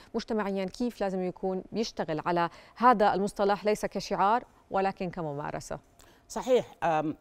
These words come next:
Speaker 2: أنا ال-، زي ما قلت لك إنه الكلمة المفتاحية بالنسبة إلي، آه، في مسألة الديمقراطية هي مسألة المشاركة.
Speaker 1: نعم.
Speaker 2: المشاركة المجتمعية. ونحن، آه، لو بنتذكر، آه،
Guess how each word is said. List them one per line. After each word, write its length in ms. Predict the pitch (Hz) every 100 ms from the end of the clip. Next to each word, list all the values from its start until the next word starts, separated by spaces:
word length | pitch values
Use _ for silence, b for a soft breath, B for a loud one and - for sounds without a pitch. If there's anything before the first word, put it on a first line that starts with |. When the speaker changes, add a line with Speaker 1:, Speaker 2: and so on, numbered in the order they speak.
| -
Speaker 2:
أنا 160 | 233
ال-، 280 | 254 196 165
زي 160 | 156 208
ما 100 | 202
قلت 220 | 170 180
لك 340 | 165 165 -
إنه 300 | 156 147 139 -
الكلمة 360 | 135 - 233 180
المفتاحية 540 | 151 - 147 180 160
بالنسبة 440 | 131 147 - 117
إلي، 280 | 123 117 110 - B B B -
آه، 200 | 135 135
في 140 | 110 147
مسألة 300 | 151 156 131
الديمقراطية 640 | 110 131 123 127 156 139 151
هي 100 | 139
مسألة 320 | 139 123 113
المشاركة. 600 | 107 104 - 101 - 101 90 -
Speaker 1:
نعم. 240 | 175 147 147
Speaker 2:
المشاركة 460 | 127 123 165 156 131
المجتمعية. 600 | 120 - 113 104 113 87
ونحن، 520 | 82 170 185 156 135 -
آه، 240 | 117 117
لو 120 | 117 120
بنتذكر، 580 | 147 120 175 - 147 - B B B _ 135
آه، 300 | 131 120